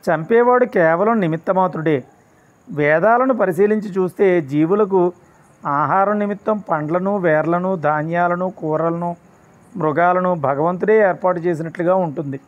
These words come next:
వేద ప్రమాణాన్ని ఎవరైనా తిరస్కరించగలరా? అందువల్ల కేవలం మాంసాహారాన్నే జీవహింసగా చెప్పలేం. రైతు నాగలితో భూమిని దున్నుతూ ఉన్నప్పుడు ఎన్ని జీవాలు చనిపోతాయో చెప్పలేం. అది హింస కాదా?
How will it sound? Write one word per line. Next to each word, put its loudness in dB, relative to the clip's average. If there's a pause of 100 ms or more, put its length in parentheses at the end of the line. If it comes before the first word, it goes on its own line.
(760)
వేద 0
ప్రమాణాన్ని 0
ఎవరైనా 2
తిరస్కరించగలరా? -2 (640)
అందువల్ల 2
కేవలం 0
మాంసాహారాన్నే 0 (520)
జీవహింసగా 0
చెప్పలేం. -4 (800)
రైతు 0
నాగలితో 2
భూమిని -2
దున్నుతూ -2
ఉన్నప్పుడు 0 (560)
ఎన్ని 2
జీవాలు 2
చనిపోతాయో 2
చెప్పలేం. -2 (600)
అది 2
హింస 0
కాదా? 2